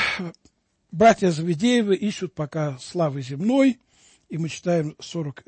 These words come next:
первый стих: «И, услышав, десять», то есть остальные апостолы, десять, начали негодовать на Иакова и Иоанна. Иисус же, подозвав их, сказал им:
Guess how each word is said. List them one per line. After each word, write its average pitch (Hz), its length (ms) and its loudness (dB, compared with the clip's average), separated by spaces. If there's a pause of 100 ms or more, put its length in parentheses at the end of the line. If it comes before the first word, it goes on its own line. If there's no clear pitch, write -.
первый 139 260 -6
стих: 247 400 -2 (300)
«И, 190 100 -2
услышав, 190 720 0
десять», 202 600 -2 (160)
то 165 100 -12
есть 143 160 -10
остальные 156 480 -6
апостолы, 190 640 -8 (640)
десять, 156 600 -4 (280)
начали 175 460 0
негодовать 143 760 -2 (260)
на 143 160 -4
Иакова 160 600 -4 (160)
и 139 240 -10 (380)
Иоанна. 135 520 -2 (1200)
Иисус 240 540 4
же, 226 120 0
подозвав 208 920 0
их, 240 260 2
сказал 208 640 0
им: 202 120 -4